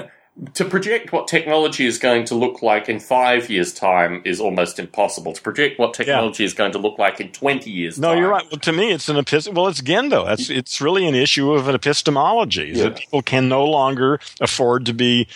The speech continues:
Speaker 2: unconscious epistemologers.
Speaker 1: Mm.
Speaker 2: It, it just doesn't work.
Speaker 1: Mm. Yeah. Yeah, it's interesting because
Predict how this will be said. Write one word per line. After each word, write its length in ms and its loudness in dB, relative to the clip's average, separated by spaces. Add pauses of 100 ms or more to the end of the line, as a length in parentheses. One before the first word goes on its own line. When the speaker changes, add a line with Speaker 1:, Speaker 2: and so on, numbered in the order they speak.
(260)
Speaker 2:
unconscious 800 2
epistemologers. 1400 0
Speaker 1:
Mm. 340 -6
Speaker 2:
It, 180 -4
it 80 2
just 260 0
doesn't 420 0
work. 420 0 (180)
Speaker 1:
Mm. 340 -4 (440)
Yeah. 420 2 (680)
Yeah, 140 2
it's 200 0
interesting 680 2 (480)
because 500 -2